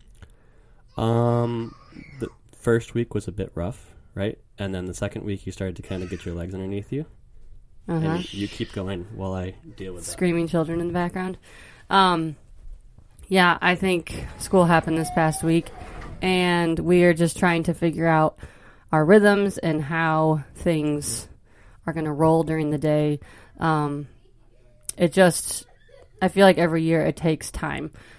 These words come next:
Speaker 2: to just get into the zone of how we're gonna do school. And we also had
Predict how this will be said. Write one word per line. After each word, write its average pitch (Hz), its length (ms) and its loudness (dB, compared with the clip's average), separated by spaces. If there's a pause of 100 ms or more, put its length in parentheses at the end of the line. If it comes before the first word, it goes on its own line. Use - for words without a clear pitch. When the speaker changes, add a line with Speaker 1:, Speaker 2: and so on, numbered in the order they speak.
(160)
Speaker 2:
to 160 100 -4
just 151 240 0
get 160 240 0
into 147 360 -2
the 151 160 0
zone 147 360 -2
of 147 260 -2
how 156 140 -2
we're 147 80 -2
gonna 147 180 -6
do 135 120 -6
school. - 360 -6 (480)
And 160 560 -2 (280)
we 175 180 0
also 165 480 0
had 151 460 2